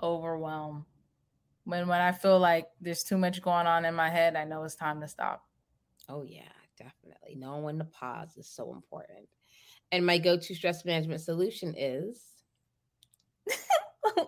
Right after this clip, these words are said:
Speaker 1: The Little Man by the Wayans. That movie is so funny. <laughs> I mean, <laughs> I just watched it.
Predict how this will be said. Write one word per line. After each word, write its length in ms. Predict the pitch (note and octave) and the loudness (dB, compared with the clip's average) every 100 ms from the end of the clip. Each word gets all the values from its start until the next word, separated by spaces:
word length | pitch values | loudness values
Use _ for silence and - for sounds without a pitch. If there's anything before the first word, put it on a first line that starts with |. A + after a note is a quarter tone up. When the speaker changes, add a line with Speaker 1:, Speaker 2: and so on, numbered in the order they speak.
| - C4+ | -4 6
Speaker 1:
The 200 | B3+ C4 | 8 10
Little 400 | A#3+ B3 C#4 C#4 | 10 12 12 10
Man 460 | A#3 A3+ A#3+ A#3+ | 6 6 6 6
by 220 | G#3+ G3+ | 10 12
the 100 | G#3 | 10
Wayans. 760 | G#3 F#3 E3 E3 F3+ G3+ A#3 - - - - | 4 2 0 -2 0 2 2 0 -10 -20 4
That 160 | D4+ G4 | 6 8
movie 320 | A4+ A4+ D#4+ | 8 8 6
is 140 | - | 2
so 340 | - - B3 E4 - - | 0 4 4 4 -2 -2
funny. 440 | A3+ A3+ - - - - - | 2 0 -2 -10 -16 -18 2
<laughs> 1800 | - - C#4 - D4 - - C#4+ - C4+ - C4 - _ A#3+ - - G3 | 4 4 0 2 2 2 -2 -4 -4 -6 -4 -10 -12 _ -10 -10 -6 8
I 160 | D4+ D#4+ | 12 12
mean, 440 | D#4 D4 C4+ A#3+ C#4 - - | 12 8 6 8 10 10 6
<laughs> 260 | - - | 0 6
I 140 | C4+ F#4 | 8 8
just 460 | G#4+ G#4 B3+ - | 6 4 -2 4
watched 460 | A3 A#3+ - - G#3 | 8 8 6 -4 4
it. 260 | G3 - | 6 4